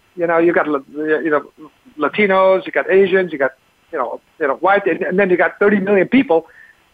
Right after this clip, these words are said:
you know, between L A and San Diego and Orange County. It's, it's the perfect market to launch any product.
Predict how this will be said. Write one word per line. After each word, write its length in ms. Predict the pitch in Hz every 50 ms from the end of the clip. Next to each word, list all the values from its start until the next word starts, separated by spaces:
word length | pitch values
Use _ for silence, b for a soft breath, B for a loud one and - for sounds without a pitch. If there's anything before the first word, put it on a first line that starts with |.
| _ -
you 80 | 202 185
know, 100 | 180 170
between 400 | 170 170 - - 196 190 190 185
L 240 | 170 180 180 190
A 240 | 180 180 180 180 180
and 220 | 175 165 160 156 -
San 160 | 196 180 175
Diego 320 | 180 180 180 170 180 170 170
and 200 | 160 156 151 -
Orange 260 | - 175 175 175 - -
County. 260 | 196 208 202 170 151
It's, 180 | 147 180 - - - -
it's 120 | 175 - -
the 80 | - 226
perfect 400 | - - 294 294 - 262 - -
market 380 | 220 220 220 214 - 214 - -
to 80 | 190
launch 360 | 185 190 196 196 185 - - - -
any 180 | 220 208 226 220
product. 360 | - 175 165 151 127 -